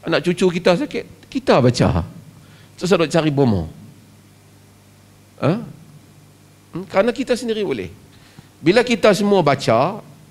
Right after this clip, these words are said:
dan kita, kalau tak ataupun kita tahu orang yang baik, bila dia baca selalu mustajab, kita cari kat dia.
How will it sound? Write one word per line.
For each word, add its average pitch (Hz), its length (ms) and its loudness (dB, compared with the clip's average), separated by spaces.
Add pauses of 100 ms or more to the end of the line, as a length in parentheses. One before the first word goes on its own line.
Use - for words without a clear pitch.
(160)
dan 147 160 -2
kita, 135 320 2
kalau 147 160 4
tak 156 240 2
ataupun 156 240 -4
kita 151 80 2
tahu 135 400 0
orang 139 160 2
yang 127 160 0
baik, 127 400 0
bila 120 160 -2
dia 120 160 2
baca 120 240 0
selalu 117 240 -2
mustajab, - 240 -6
kita 302 160 -6
cari 190 240 0
kat - 160 -2
dia. 87 160 -4